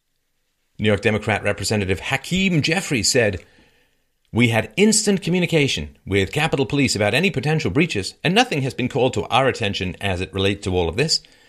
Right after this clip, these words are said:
I can't speak to any other offices, but they haven't sounded any alarm bells with respect to personal information or sensitive information that may have been misappropriated from our office." Ha, how would you know?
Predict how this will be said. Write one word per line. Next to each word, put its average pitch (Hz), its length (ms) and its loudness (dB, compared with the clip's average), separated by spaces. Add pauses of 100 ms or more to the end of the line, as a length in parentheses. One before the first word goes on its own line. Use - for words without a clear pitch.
(160)
I 180 120 2
can't 139 220 -2
speak 135 200 -2
to 123 100 -2
any 120 160 2
other 139 200 2
offices, 113 520 -2 (720)
but 139 100 2
they 147 80 4
haven't 143 260 0
sounded 135 380 2
any 131 200 2
alarm 123 360 2
bells 120 240 2
with 110 140 -4
respect 117 320 -4
to 101 40 -12
personal 117 480 -2 (180)
information 123 500 0
or 107 40 -4
sensitive 120 380 0
information 113 580 0 (200)
that - 140 0
may 117 100 6
have 113 100 4
been 117 140 0
misappropriated 113 720 2
from 107 160 -2
our 170 320 2
office." 127 480 -2 (2250)
Ha, 120 280 -2
how 151 280 4
would 202 180 4
you 226 80 2
know? 262 420 4